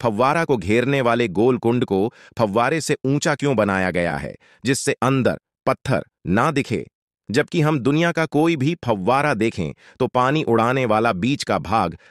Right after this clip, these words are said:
हमेशा ऊपर रहता है? तीन, ऊपरी चित्र में साफ दिखता है कि अंदर का पत्थर गोल कुंडी के पानी के लेवल से नीचे है।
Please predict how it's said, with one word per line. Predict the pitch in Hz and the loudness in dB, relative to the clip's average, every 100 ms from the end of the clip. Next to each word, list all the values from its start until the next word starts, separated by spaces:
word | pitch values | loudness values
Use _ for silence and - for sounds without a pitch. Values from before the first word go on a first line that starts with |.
| - | -4
हमेशा | 127 160 156 131 110 | -2 0 0 -2 -2
ऊपर | 117 123 113 | 0 0 0
रहता | 80 73 73 | -2 -6 -8
है? | 73 - _ _ _ - - - _ _ _ _ _ _ _ _ _ _ | -8 -12 _ _ _ -8 -4 -4 _ _ _ _ _ _ _ _ _ _
तीन, | 147 110 64 - _ _ _ _ | 0 0 -4 -12 _ _ _ _
ऊपरी | 143 151 165 170 | 0 2 2 0
चित्र | 147 - 131 | -2 -2 -2
में | 131 | -2
साफ | - 113 135 107 | 0 0 0 0
दिखता | 95 - 110 | -2 0 0
है | 90 110 - - - | 0 -4 -6 -18 -4
कि | 143 | -2
अंदर | - 139 151 147 | 0 2 2 0
का | 123 | -2
पत्थर | 117 117 139 135 | -2 -2 0 0
गोल | 98 127 160 | 2 2 2
कुंडी | 139 127 127 | 2 0 0
के | 131 127 | 0 0
पानी | 107 110 123 | 0 0 0
के | 117 | 2
लेवल | 104 101 | 2 2
से | 95 95 | 0 -2
नीचे | 92 143 | 0 0
है। | 113 80 | -2 -4